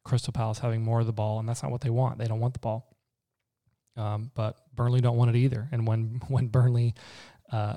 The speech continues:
score to make it one nil, um, Crystal Palace are gonna have more of the ball. They're gonna have to. They're gonna be, have to be the ones on the front foot, and that's not where they wanna be. Um, so for Burnley to win this one nil, that shouldn't have been too much of a surprise. It was,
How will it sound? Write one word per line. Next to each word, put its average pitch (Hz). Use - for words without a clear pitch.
score 117
to -
make 117
it 123
one 107
nil, 120
um, 107
Crystal -
Palace 113
are -
gonna 117
have 113
more 110
of 107
the 107
ball. 107
They're 107
gonna 110
have 113
to. -
They're 113
gonna 104
be, 104
have 117
to -
be 113
the 110
ones 107
on 107
the 104
front 107
foot, 113
and 110
that's 107
not 107
where 107
they 107
wanna 104
be. 110
Um, 110
so 107
for 110
Burnley 131
to 123
win 120
this 117
one 117
nil, 120
that -
shouldn't 143
have 131
been 120
too -
much 135
of 123
a 120
surprise. 113
It -
was, 113